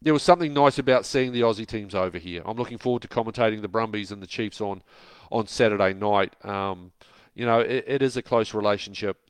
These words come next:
and it's one that was really nice. I really enjoyed watching it. It was just good to see, good to see the teams back. And I thought,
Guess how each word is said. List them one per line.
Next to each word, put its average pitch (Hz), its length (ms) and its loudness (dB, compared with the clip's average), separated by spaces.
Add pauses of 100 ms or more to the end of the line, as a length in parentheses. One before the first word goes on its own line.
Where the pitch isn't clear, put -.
and 101 300 -8
it's 95 260 -14
one 104 220 -4
that 92 160 -8
was 107 200 -12
really 107 240 -4
nice. 92 280 -6
I 107 80 -2
really 117 320 -2
enjoyed 98 380 -8
watching 92 320 -8
it. 90 40 -14
It 90 40 -16
was 90 100 -20
just - 320 -6
good 107 220 -6
to 92 100 -12
see, 82 320 -12 (140)
good 120 180 -6
to 98 60 -18
see 98 180 -10
the 87 100 -14
teams 90 300 -12
back. 101 240 -2
And 107 80 -8
I 107 40 -2
thought, - 220 -4